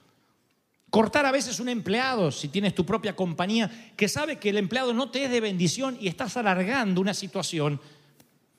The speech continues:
que de por sí te va a traer maldición, porque por muy buenas intenciones que tenga, si Jonás, que está fuera de la voluntad de Dios, se sube a tu barco, te la va a hundir, te va a hundir la nave.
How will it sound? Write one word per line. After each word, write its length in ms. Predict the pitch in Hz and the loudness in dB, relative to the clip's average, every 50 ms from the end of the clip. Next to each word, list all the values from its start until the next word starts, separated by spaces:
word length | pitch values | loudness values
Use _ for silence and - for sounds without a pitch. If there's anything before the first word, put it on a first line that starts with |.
| _ _ _ _ _ _ _ _ | _ _ _ _ _ _ _ _
que 140 | - - 269 | 0 0 2
de 100 | 277 277 | 2 2
por 240 | - - 269 262 - | 2 2 0 0 0
sí 120 | - 320 | -2 -4
te 120 | 233 - 262 | -6 -4 -2
va 80 | 277 | -2
a 80 | 277 277 | -2 -2
traer 240 | 254 262 277 277 262 | 0 0 0 0 0
maldición, 680 | 240 220 214 190 190 196 175 - - 381 370 311 262 170 | -2 -2 0 2 2 2 2 0 -2 -2 0 0 0 0
porque 280 | - 233 226 - 240 | 0 0 0 0 -2
por 200 | - - 269 294 | 0 0 0 0
muy 340 | 330 392 440 440 427 392 370 | 0 0 2 4 4 4 2
buenas 320 | 330 294 311 320 302 226 185 | 2 2 2 2 2 4 4
intenciones 640 | 226 214 220 - 190 170 - - 269 269 226 - | 4 4 4 2 0 0 0 0 -2 -2 -2 -2
que 120 | - 185 | -2 -6
tenga, 520 | 170 - - 302 294 269 240 240 226 196 - - - - - - - - _ _ _ _ _ | -6 -2 -2 -2 0 0 2 0 0 0 -2 -8 -18 -20 -20 -20 -20 -20 _ _ _ _ _
si 220 | - - 247 240 | -4 -2 -2 -2
Jonás, 720 | - - 233 240 247 285 320 330 311 - - - - - - _ _ _ _ _ _ _ _ _ _ _ | 0 2 2 2 2 2 0 -2 -2 -4 -6 -8 -12 -20 -20 _ _ _ _ _ _ _ _ _ _ _
que 100 | - 202 | -2 -2
está 200 | - - 269 247 | 0 0 -2 -2
fuera 340 | - - 269 349 339 302 269 | -2 0 0 2 2 2 2
de 80 | 240 220 | 2 2
la 100 | 208 190 | 0 0
voluntad 360 | 185 185 190 190 170 240 247 | 0 0 -2 0 0 0 0
de 100 | 226 208 | 2 4
Dios, 220 | 226 233 226 226 - | 4 4 4 2 0
se 140 | 226 226 | -2 -2
sube 340 | - - - 381 381 349 311 | -2 0 0 2 2 4 2
a 120 | 226 185 - | 2 0 0
tu 140 | 185 175 | 0 2
barco, 420 | 214 285 302 277 - - 294 247 - | 2 2 2 0 0 0 -2 -2 0
te 160 | - 226 208 | -2 -4 -2
la 120 | 190 190 | 0 0
va 120 | 180 208 220 | 2 4 4
a 40 | 233 | 4
hundir, 460 | 226 214 196 185 196 247 226 160 123 | 6 6 6 6 8 8 6 6 6
te 80 | - | 2
va 80 | 156 170 | 0 2
a 60 | 208 | 2
hundir 240 | 214 190 180 220 220 | 2 2 2 2 2
la 100 | 220 214 | 2 2
nave. 400 | 220 220 220 214 196 175 120 | 4 2 2 2 0 0 -2